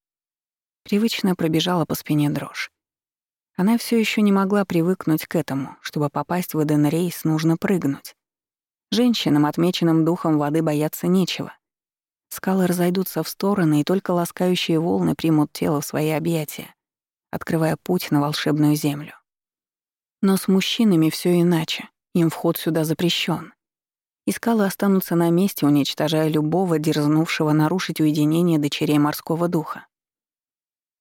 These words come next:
«Все еще готов идти дальше?»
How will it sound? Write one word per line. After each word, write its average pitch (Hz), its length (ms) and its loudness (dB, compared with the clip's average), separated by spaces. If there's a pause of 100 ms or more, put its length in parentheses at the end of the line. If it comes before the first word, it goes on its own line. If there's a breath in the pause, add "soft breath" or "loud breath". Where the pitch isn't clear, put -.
(680)
«Все - 180 0
еще 196 260 2
готов 175 360 0
идти 170 220 -2
дальше?» 170 460 -2